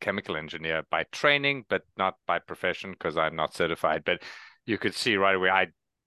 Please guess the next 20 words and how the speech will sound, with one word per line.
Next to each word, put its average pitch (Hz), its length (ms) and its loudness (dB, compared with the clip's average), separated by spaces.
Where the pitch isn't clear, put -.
dove 110 420 4
into 95 540 -4
the 85 320 -2
engineering, 104 960 2
you 95 80 -2
know, 92 100 2
how, 110 200 -2
how 110 260 2
we're 107 120 0
gonna 92 180 0
actually 90 320 -2
model 85 300 2
this 85 180 -8
and 82 100 -14
save 85 200 0
this. 80 140 -4
But - 200 -4
you're 95 180 2
absolutely 87 640 -2
right. 82 360 0